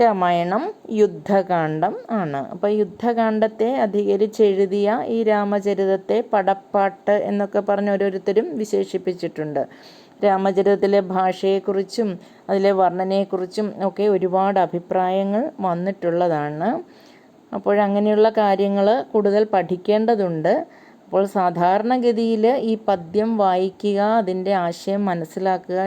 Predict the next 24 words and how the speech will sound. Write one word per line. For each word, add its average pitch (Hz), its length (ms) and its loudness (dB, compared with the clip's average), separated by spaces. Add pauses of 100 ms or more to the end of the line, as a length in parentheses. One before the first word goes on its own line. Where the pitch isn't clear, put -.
എന്നുള്ളതാണ് 180 540 -2
ഇത്തിരി 180 280 -8
ബുദ്ധിമുട്ടുള്ളത്. 160 800 -4 (440)
അതുകൊണ്ടാണ് 208 460 4 (120)
ആദ്യം 180 400 -2 (200)
ഇതങ്ങ് 190 360 0
പറഞ്ഞു 175 420 0
തരുന്നത്. 151 420 -2 (100)
പിന്നീട് 190 360 -2 (200)
ബാക്കി 202 320 0
അതിൻ്റെ 190 220 -2
പ്രത്യേകതകളെക്കുറിച്ചൊക്കെ 175 1080 0 (520)
പറയാം 165 460 2
നമുക്ക്. 156 320 0 (1300)
അപ്പോഴെല്ലാവർക്കും 190 760 2 (280)
ഇത് 185 120 2 (200)
മനസ്സിലായി 165 560 0
എന്ന് 160 200 -4
വിചാരിക്കുന്നു. 156 640 -2 (460)
എങ്കിൽ 247 180 2 (100)
അടുത്ത 185 220 -2 (360)
ക്ലാ-, 170 260 4
ആ, 160 40 0 (260)
വീഡിയോയിൽ 160 400 4